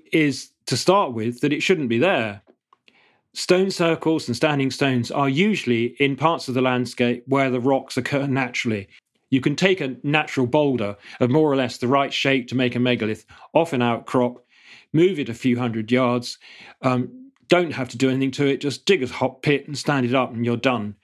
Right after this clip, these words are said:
And that is what most of the stone circles and standing stones in Britain are.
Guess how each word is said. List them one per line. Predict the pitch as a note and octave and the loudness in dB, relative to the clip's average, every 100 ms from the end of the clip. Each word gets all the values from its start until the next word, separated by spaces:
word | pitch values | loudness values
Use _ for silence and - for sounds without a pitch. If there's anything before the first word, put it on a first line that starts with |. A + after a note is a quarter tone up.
| _ | _
And | B2 | 2
that | E3 G#3 | 2 2
is | G#3 | 0
what | E3+ C3 | -2 -2
most | C#3 C#3+ D#3 D#3 D3+ | 0 2 2 0 -4
of | B2+ | -4
the | |
stone | B2+ - D3 | -2 0 0
circles | B2 C3+ B2+ A#2+ A#2+ A2+ - | 0 0 -2 0 -2 -2 -6
and | C3 B2+ | -4 -4
standing | - C#3 B2 A#2+ | -2 -2 0 -2
stones | - B2 A#2+ | 0 0 -2
in | A#2+ | -2
Britain | B2 B2 B2+ | -2 -2 -2
are. | A#2+ G#2+ | -2 -4